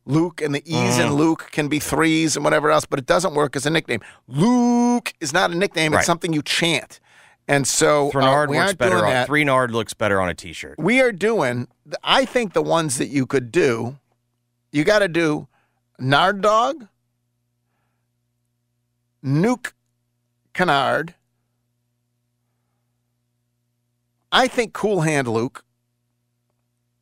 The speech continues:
Speaker 1: and then your fourth one, I'll give you either Luke Bombard or,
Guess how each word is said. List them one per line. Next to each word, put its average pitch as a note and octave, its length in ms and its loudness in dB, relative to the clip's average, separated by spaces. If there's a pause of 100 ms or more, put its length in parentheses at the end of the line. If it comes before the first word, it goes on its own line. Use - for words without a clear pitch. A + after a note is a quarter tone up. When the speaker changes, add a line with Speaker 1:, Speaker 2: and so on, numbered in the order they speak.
(920)
Speaker 1:
and F3 180 2
then G3 260 2
your F3+ 180 -2
fourth C4+ 420 0
one, C#3+ 420 -4 (460)
I'll D#3 140 2
give D#3+ 320 -2
you E3+ 320 0
either E3+ 520 0 (920)
Luke F#3 400 -2
Bombard E3+ 800 0 (2250)
or, E3+ 560 0